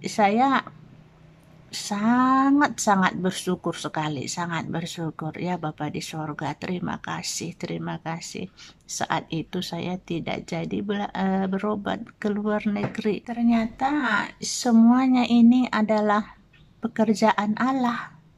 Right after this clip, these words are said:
gitu. Karena Allah begitu mengasihi kami, begitu mencintai kami, gitu, begitu peduli sama kami, ya, khususnya saya.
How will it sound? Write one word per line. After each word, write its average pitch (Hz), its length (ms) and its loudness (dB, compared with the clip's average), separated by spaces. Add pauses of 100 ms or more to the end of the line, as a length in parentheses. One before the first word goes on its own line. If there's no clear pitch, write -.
(500)
gitu. - 320 -12 (480)
Karena 226 320 4
Allah 240 320 4
begitu 214 480 0
mengasihi 202 720 0
kami, 220 1040 4
begitu 190 480 0
mencintai 190 880 2
kami, 208 880 2
gitu, - 480 -10
begitu 180 560 -4
peduli 214 720 4
sama 214 400 0
kami, 214 720 2 (320)
ya, 214 240 0
khususnya 185 720 -4
saya. 196 800 -2